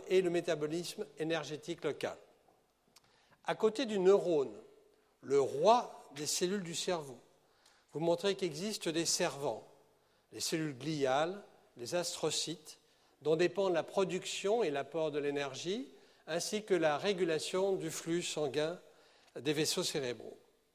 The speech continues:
La portée de vos travaux, euh, de laboratoire a en fait largement dépassé le domaine des neurosciences expérimentales,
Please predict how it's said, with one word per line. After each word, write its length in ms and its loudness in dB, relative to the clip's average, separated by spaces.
La 100 -4
portée 280 -2
de 60 -4
vos 120 2
travaux, 760 0
euh, 200 -8
de 80 2
laboratoire 840 -2
a 100 4
en 80 4
fait 440 -2
largement 500 2
dépassé 420 0
le 120 0
domaine 340 0
des 100 2
neurosciences 560 -2
expérimentales, 880 -2